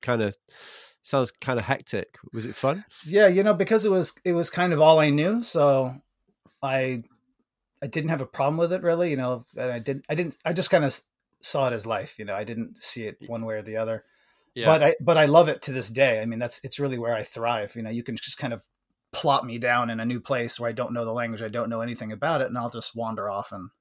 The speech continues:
Speaker 2: I'll have a blast. You know, it's, I still, that's the, still the environment that I'm the most comfortable in.
Speaker 1: Yeah, I guess is,
Speaker 2: Uh.
Speaker 1: I guess if you grow up <clears throat> traveling, being exposed to new cultures and very different cultures from, from,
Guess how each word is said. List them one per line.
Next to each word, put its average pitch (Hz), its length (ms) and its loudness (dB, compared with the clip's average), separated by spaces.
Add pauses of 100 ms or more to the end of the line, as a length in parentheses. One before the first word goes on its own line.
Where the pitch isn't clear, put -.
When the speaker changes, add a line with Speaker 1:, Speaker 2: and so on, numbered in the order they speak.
(840)
Speaker 2:
I'll 123 80 -8
have 110 160 0
a 110 40 -10
blast. 113 560 -6 (120)
You 117 60 -10
know, 117 60 -6
it's, 113 120 -10
I 135 80 -6
still, 139 400 -2
that's 135 220 -4
the, - 120 -8
still - 280 -4
the 113 80 -6
environment 117 440 -4
that 110 100 -4
I'm 110 120 -6
the 107 60 -10
most 107 200 -10
comfortable 98 400 -12
in. 95 120 -14 (460)
Speaker 1:
Yeah, 127 400 -2 (120)
I 143 80 0
guess 151 300 -2
is, - 320 -4
Speaker 2:
Uh. - 100 -20
Speaker 1:
I 139 80 -4
guess 139 240 -6
if - 160 -12
you 127 80 -8
grow 120 380 -2
up 196 160 6 (760)
<clears throat> - 800 -20
traveling, 117 760 -4 (120)
being 120 140 0
exposed 117 520 -6
to 120 60 -8
new 113 320 -8 (560)
cultures 127 480 -8
and 113 80 -8
very 120 160 -4
different 117 360 -10
cultures 117 460 -8
from, 104 400 -10
from, 104 360 -12